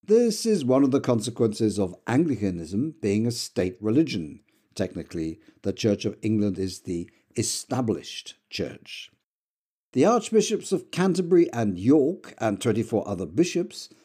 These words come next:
are the Lords Spiritual and have a say in legislation that affects every citizen of the United Kingdom of any faith or none at all.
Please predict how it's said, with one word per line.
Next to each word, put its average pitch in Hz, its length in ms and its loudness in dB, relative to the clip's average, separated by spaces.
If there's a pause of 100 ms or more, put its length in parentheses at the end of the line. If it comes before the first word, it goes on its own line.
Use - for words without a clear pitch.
(160)
are 175 160 2
the 214 100 4
Lords 165 540 6
Spiritual 104 840 0 (180)
and 120 160 0
have 110 120 0
a 110 60 -2
say 147 300 4
in 127 120 4
legislation 165 760 0
that 214 120 0
affects 190 400 -2 (140)
every 208 280 4
citizen 110 460 0
of 98 80 -4
the 107 60 -2
United 104 440 -4
Kingdom 185 400 -2 (120)
of 120 220 0
any 175 200 2
faith 247 540 -6
or 214 180 4
none 104 220 0
at - 160 -4
all. 71 260 -6